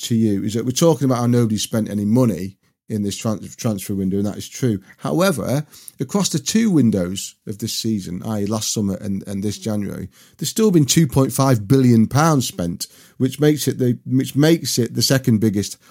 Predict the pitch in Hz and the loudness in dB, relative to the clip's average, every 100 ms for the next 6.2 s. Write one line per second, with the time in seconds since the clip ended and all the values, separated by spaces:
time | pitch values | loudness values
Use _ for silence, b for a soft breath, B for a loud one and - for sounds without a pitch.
0 | - 127 117 107 - 113 110 104 101 98 | -2 0 0 0 -2 0 0 0 -2 -2
1 | 143 139 95 - - 165 170 147 B B | -4 -4 -4 -8 -8 -2 -2 -2 B B
2 | B B _ 180 247 - 143 160 139 123 | B B _ -4 -2 -2 0 4 4 4
3 | 123 113 - _ _ _ _ _ _ - | 2 0 -4 _ _ _ _ _ _ -4
4 | 160 196 196 123 127 160 131 113 98 98 | 0 0 0 2 2 4 4 2 0 -4
5 | 104 107 104 98 - 101 90 101 107 98 | -2 0 0 -2 -4 -6 -6 -8 -4 -4
6 | 92 87 | -4 -6